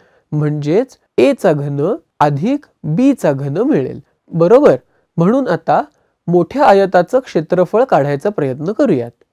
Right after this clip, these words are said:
ह्या आयताच्या बाजूंची लांबी ए अधिक बी आणि ए चा वर्ग अधिक बी चा वर्ग एवढी असल्यामुळे ह्या आयताचं क्षेत्रफळ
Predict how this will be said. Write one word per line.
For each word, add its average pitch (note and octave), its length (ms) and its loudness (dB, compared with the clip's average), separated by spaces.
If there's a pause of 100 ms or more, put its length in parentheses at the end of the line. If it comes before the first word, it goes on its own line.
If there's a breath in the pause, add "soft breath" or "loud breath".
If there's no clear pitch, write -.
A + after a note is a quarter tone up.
(540)
ह्या F#3 260 -2
आयताच्या G3+ 580 2
बाजूंची E3+ 640 -2
लांबी G#3 420 -4 (540)
ए B3 260 0 (200)
अधिक D#3 320 -2
बी F3 340 -2 (580)
आणि D#3+ 400 -4 (520)
ए B3+ 160 2
चा B3 200 2
वर्ग D3 340 2 (600)
अधिक D#3 440 -2 (120)
बी B3 220 2
चा F3+ 180 0
वर्ग C#3 320 0 (580)
एवढी A#3 320 4
असल्यामुळे C3+ 720 0 (640)
ह्या F#3+ 300 -2
आयताचं E3 600 0
क्षेत्रफळ E3+ 760 -2